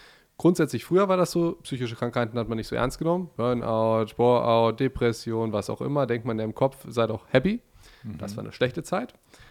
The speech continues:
Speaker 1: Dann ging's los mit Awareness für psychische Krankheiten. Also ich habe so zwei Expertisen, Ernährung und mentale Gesundheit. Ja, deswegen fand ich das auch ganz toll,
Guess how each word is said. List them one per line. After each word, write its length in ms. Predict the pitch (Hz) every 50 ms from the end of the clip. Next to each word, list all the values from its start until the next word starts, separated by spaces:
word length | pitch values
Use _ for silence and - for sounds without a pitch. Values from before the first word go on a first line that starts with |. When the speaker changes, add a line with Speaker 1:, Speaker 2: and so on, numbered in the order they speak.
| - _
Speaker 1:
Dann 180 | - 123 120 123
ging's 300 | 120 131 143 139 139 -
los 320 | 135 131 143 156 156 -
mit 300 | - 120 117 113 - - -
Awareness 440 | 120 104 101 107 107 117 139 139 -
für 140 | - - 117
psychische 360 | - - 117 - - 92 95
Krankheiten. 480 | - - 117 131 - - 170 180 - 160
Also 140 | 117 95 101
ich 80 | -
habe 100 | - 107
so 100 | - -
zwei 180 | 110 - - 127
Expertisen, 540 | 123 117 - - 117 - - 175 180 185 165
Ernährung 280 | - 117 110 113 107 110
und 60 | 107
mentale 320 | 110 107 - 107 104 104
Gesundheit. 480 | 98 95 92 107 131 139 190 214 196 -
Ja, 100 | 123 127
deswegen 380 | 123 110 - - 113 110 107 -
fand 140 | - 117
ich 60 | 107 -
das 120 | 107 104
auch 140 | - 110 -
ganz 280 | - 120 117 110 - -
toll, 320 | - 117 113 113 113 113